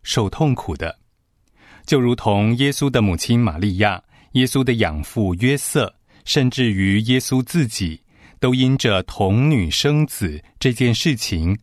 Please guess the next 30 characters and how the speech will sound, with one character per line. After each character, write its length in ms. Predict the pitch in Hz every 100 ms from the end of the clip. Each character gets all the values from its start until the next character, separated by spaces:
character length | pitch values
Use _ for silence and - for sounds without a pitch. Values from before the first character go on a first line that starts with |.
| _
而 220 | 90 87
承 320 | - - 78 92
担 240 | 98 101
羞 320 | - 117 107
辱。 280 | 110 101 85 _ _ _ _ _ _ _ _ _
然 160 | - 123
而， 140 | 139
只 160 | 135 98
要 160 | 110 120
我 120 | 101
们 200 | 95 113
愿 200 | 147 127
意 180 | 127 117
相 400 | 101 - 160 156
信 400 | 151 - 143 85 - _
神 240 | - 110 98
的 80 |
应 240 | 107 151 113
许， 360 | - 101 - _ _ _ - - _
愿 140 | 147 139
意 140 | 131
借 220 | 117 139
着 240 | 117 113 101
忍 420 | 104 90 76 82
耐 320 | 147 127 87 - _
而 200 | - 92
轻 340 | - - 117
看 240 | 120 127 87
羞 280 | - 120 117
辱， 280 | 123 113